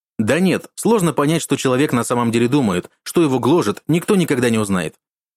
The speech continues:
Это вы про жену? Это я вообще, обобщая. Я старался, чтобы всё упорядочено было. Я такой человек. Чем бы ни был занят, если я знаю, что мне нужно ужин приготовить, а у меня в холодильнике чего-то нет, то всё бросаю и еду в магазин.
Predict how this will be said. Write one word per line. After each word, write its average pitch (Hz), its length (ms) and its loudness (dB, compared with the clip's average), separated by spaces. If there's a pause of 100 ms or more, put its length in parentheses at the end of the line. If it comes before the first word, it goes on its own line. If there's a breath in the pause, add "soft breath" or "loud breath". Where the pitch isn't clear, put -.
(240)
Это 127 180 -2
вы 127 120 0
про 127 120 0
жену? 160 360 0 (460)
Это 175 180 0
я 165 120 2
вообще, 139 380 -2
обобщая. 95 680 -4 (320)
Я 147 180 2
старался, 170 380 -2
чтобы 151 280 0
всё 180 240 0
упорядочено 156 640 0
было. 92 300 -2 (160)
Я 151 180 2
такой 165 260 0
человек. 98 460 -4 (280)
Чем 190 240 0
бы 180 100 2
ни 180 120 2
был 135 180 0
занят, 127 360 -2 (260)
если 143 320 0
я 139 160 0
знаю, 143 240 -2
что - 180 -4
мне 139 140 0
нужно 135 300 0
ужин 185 280 0
приготовить, 110 540 0
а 127 80 0
у 131 60 0
меня 143 220 0
в - 40 -6
холодильнике 127 540 -2
чего-то 123 320 0
нет, 175 220 -2 (260)
то 151 100 2
всё 147 200 -2
бросаю 165 460 0
и 175 80 0
еду 123 260 0
в 123 40 0
магазин. 120 480 -2